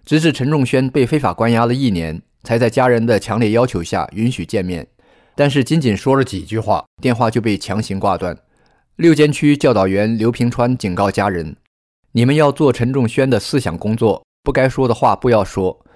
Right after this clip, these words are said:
不许提及关于法轮大法的一个字。”目前陈仲宣在兰州市大沙坪监狱的情况不详，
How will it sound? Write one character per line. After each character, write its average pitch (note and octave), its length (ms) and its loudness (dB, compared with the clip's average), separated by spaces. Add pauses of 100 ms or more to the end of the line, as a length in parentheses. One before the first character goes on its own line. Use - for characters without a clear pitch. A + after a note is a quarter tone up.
(120)
不 D#3 120 0
许 G#2+ 180 -2
提 A2 200 -4
及 F2+ 200 -6
关 A#2+ 220 2
于 A#2+ 80 4
法 F2+ 160 -2
轮 G2 140 -4
大 A2 160 0
法 E2+ 160 -4
的 E2 100 -8
一 E2+ 140 -6
个 G#2 120 0
字。” G2 300 -6 (720)
目 E3 140 0
前 B2+ 180 2
陈 B2+ 120 -2
仲 C#3 160 2
宣 C#3+ 240 0
在 C3+ 140 2
兰 G#2 220 0
州 A#2+ 120 4
市 G2+ 300 -2
大 A#2+ 180 0
沙 B2+ 160 0
坪 G2 180 -4
监 B2+ 200 0
狱 C3 60 0
的 G2+ 80 0
情 F2+ 200 -10
况 F#2+ 180 -6
不 A#2 120 -4
详， D#2+ 340 -8